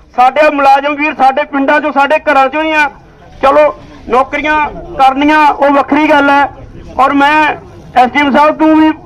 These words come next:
ਮੰਗ ਕਰਦਾ ਕਿ ਤੁਸੀਂ ਇਹ ਗੱਲ ਨੂੰ, ਇਸ ਨੂੰ ਪੰਜਾਬ ਸਰਕਾਰ ਤੱਕ,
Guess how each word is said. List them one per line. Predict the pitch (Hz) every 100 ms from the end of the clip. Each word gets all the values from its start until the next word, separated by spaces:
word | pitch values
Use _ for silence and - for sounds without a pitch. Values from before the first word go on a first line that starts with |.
| - - - -
ਮੰਗ | 240 269
ਕਰਦਾ | 277 294 285 320 320 - - - -
ਕਿ | 277 294
ਤੁਸੀਂ | 302 254 320 330 311 - - - 285
ਇਹ | 311
ਗੱਲ | 262 277 285
ਨੂੰ, | 311
ਇਸ | 302
ਨੂੰ | 262 302 320 311 - - - - - - - - -
ਪੰਜਾਬ | 269 277 294 302
ਸਰਕਾਰ | 294 269 285 302
ਤੱਕ, | 320 311